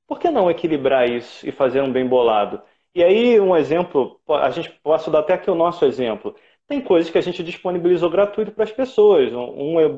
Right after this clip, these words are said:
dois e-books nossos, um deles na Amazon, a gente botou ele gratuito por alguns dias. Deu,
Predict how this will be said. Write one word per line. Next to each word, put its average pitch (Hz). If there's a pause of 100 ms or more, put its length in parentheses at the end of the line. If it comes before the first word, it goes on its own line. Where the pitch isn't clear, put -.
dois 175
e-books 156
nossos, 156
um 165
deles 160
na 147
Amazon, 160
a 131
gente 147
botou 147
ele 147
gratuito 143
por 139
alguns 139
dias. 135
Deu, 143